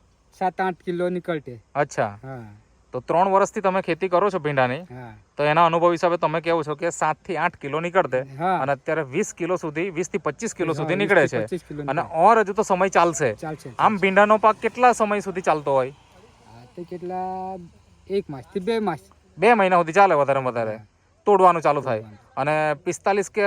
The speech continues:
Speaker 2: પચાસ દિવસે ચાલુ થાય ને ભીંડા?
Speaker 1: હા, હા, હા.
Speaker 2: એટલે ટોટલ આમ જોવા જઈએ તો કદાચ ચારેક મહિના ચાલે
Speaker 1: ચારેક મહિના, બરાબર.
Speaker 2: ભીંડાના છોડ,
Speaker 1: હા.
Speaker 2: પછી પૂરા થઈ જાય.
Speaker 1: પૂરા થઈ જાય.
Speaker 2: જ્યારે અહીંયા આપણે જોઈ શકશું કે કેટલા સમય સુધી ચાલશે. એમનો જો આપણે શક્ય બને તો બીજો વીડિયો પણ લેશું,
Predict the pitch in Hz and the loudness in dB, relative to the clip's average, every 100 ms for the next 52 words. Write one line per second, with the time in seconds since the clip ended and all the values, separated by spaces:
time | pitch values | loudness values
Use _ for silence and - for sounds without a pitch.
0 | 196 185 - 202 208 190 208 220 240 160 | 0 0 -2 -4 -4 -6 0 0 2 0
1 | 214 240 170 117 131 139 139 _ 139 123 | 0 -2 -2 -2 -4 -8 -14 _ -18 -18
2 | 104 - 135 156 170 165 208 208 185 202 | -18 -10 -4 -2 0 2 4 4 4 2
3 | 196 220 196 185 185 196 _ - 202 233 | 4 2 0 -2 -2 -2 _ 0 0 0
4 | 202 180 175 208 151 107 165 165 131 117 | 0 0 4 4 4 -2 -6 -8 -10 -14
5 | 110 107 104 123 160 156 147 127 113 156 | -16 -18 -12 -4 2 4 4 0 -4 -4
6 | 180 202 233 208 151 117 107 127 120 - | -4 2 4 4 2 -4 -6 -10 -18 -20
7 | - - - 123 156 160 160 196 175 190 | -20 -20 -10 2 4 6 6 4 4 0
8 | 170 196 202 - 233 262 - - - - | 0 0 0 0 -2 -2 -8 -20 -20 -4
9 | 156 160 156 156 151 147 180 208 220 208 | 2 6 6 6 6 2 -2 2 2 2
10 | 196 190 185 180 160 160 143 156 170 170 | -2 -2 -2 0 0 -2 -4 -4 -4 0
11 | 175 160 175 156 190 185 185 185 185 170 | 0 2 -2 -4 -4 -4 -2 -2 -2 -2
12 | 151 180 165 180 190 185 160 156 190 | -2 -2 0 -2 -2 -2 -2 0 -2